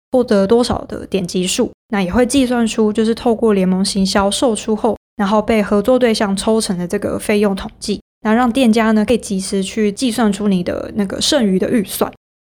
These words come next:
那这边呢，要注意的是，为了保护就是联盟行销伙伴的这个隐私，除非店家有另外去参与白金支援者计划，不然报表的话只会显示每个月前十名的这个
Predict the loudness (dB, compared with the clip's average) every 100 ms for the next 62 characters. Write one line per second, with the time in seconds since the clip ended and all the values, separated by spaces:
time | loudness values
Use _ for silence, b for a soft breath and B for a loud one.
0 | -4 0 2 0 0 2 2 2 0 -2
1 | 0 0 0 0 0 0 2 4 2 0
2 | -4 -4 -2 0 0 0 2 2 2 2
3 | 0 0 0 -2 -2 -2 0 -2 -4 -6
4 | -6 -4 -2 -2 -4 _ _ -2 0 0
5 | 0 2 2 2 2 2 0 2 2 0
6 | 0 0 0 0 2 2 2 0 2 2
7 | 0 0 2 0 -2 -8 -4 -2 0 -2
8 | -4 -4 2 2 2 2 0 -4 -8 -2
9 | -2 -2 -2 -2 -2 -2 -6 -2 0 0
10 | 0 0 2 2 0 -2 -2 -2 -2 -2
11 | 0 0 0 0 -2 -4